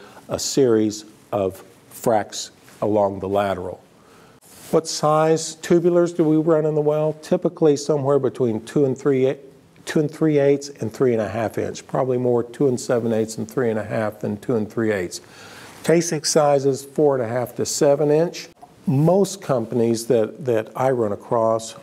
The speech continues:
are cementing their liners in the hole, but some still use, uh, the external casing packers and the Packers Plus type, uh,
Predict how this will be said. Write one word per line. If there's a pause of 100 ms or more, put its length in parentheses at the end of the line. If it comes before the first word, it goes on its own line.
(100)
are (300)
cementing
their
liners
in
the
hole, (240)
but
some
still
use, (120)
uh,
the
external
casing
packers
and
the
Packers
Plus
type, (680)
uh,